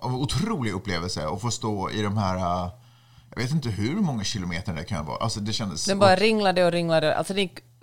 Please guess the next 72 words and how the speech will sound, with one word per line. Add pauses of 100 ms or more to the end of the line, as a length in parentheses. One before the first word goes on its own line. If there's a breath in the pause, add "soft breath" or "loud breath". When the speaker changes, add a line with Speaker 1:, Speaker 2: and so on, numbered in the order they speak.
(120)
Speaker 2:
alltså,
vet
du
vad
jag
ska
beskriva
det
som? (380 soft breath)
Först
tänkte
jag
beskriva
det
som
passkontroll
när
man
kommer
med
visum
till
U
S
A,
men
ibland, (100)
det
är
ju
Speaker 1:
Nej,
Speaker 2:
ingenting
jämfört
Speaker 1:
nej,
men
Speaker 2:
med
Speaker 1:
också
Speaker 2:
den.
Speaker 1:
att
den
var
på
gatan.
Den
var
liksom
inte
ens
i
en
terminal
någonting,
utan
det
var
bara
så
här,
den
hade
organiskt
skapats.
Speaker 2:
Mm.
Speaker 1:
Den
gick
upp
och
ner
längs
med
samma
trottoar.